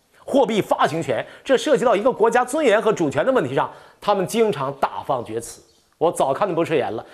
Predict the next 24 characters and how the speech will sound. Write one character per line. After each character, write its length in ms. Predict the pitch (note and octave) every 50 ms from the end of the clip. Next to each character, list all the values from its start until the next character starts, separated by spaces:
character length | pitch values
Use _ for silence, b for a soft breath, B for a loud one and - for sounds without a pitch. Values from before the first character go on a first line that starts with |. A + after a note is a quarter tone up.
| B B
想 200 | - - F#3 F3
让 160 | F#3+ G3 F#3
我 80 | D#3+ D3
说 160 | - F3+ F#3
那 100 | F3+ F#3 E3
人 120 | D3+ D3+
的 60 | E3
名 180 | E3+ D#3+ C#3 C#3+
字 80 | D3+ D#3+
吗？ 160 | D#3+ D#3 D#3 - - - _ _ _ _ _ _ _ _
好 140 | _ - E3+
几 140 | E3+ D#3 D#3+
个 160 | D3+ F3 D3+
呢， 100 | C3+ A#2 - - - - _ _ _ _ _ _ _ _ _ _ _ _
不 80 | -
说 160 | - - - -
了， 60 | - - _ _ _ _ _ _
这 120 | _ -
节 180 | F2 - - F2
目 80 | F#2 F#2+
得 140 | - E2
罪 100 | D#2 F2
人。 160 | D2+ C2 B1+ - - _ _ -
<laughs> 100 | D#3+